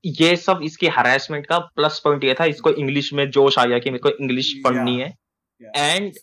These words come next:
Speaker 1: हमने और कुछ करा नहीं करा, हमसे, हम इससे कभी-कभी पूछ लेते थे कि वॉवल सुना, वॉवल्स इसको याद हो गए। पहले नहीं आते थे, इसको वॉवल्स याद हो गए,
Speaker 2: याद हो गए।
Speaker 1: ए ई आई ओ यू,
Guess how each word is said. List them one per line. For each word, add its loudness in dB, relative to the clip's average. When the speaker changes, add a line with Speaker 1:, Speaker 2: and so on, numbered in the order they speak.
Speaker 1:
हमने 0
और 2
कुछ -2
करा 4
नहीं 0
करा, 2
हमसे, 2
हम 0
इससे -6
कभी-कभी 2
पूछ -4
लेते 0
थे -2
कि -2
वॉवल 4
सुना, -2
वॉवल्स 6
इसको 0
याद 4
हो 4
गए। -2
पहले 4
नहीं 0
आते 0
थे, -2
इसको 0
वॉवल्स 4
याद 4
हो 2
गए, 4
Speaker 2:
याद -2
हो 8
गए। 2
Speaker 1:
ए -2
ई 0
आई 6
ओ 4
यू, -2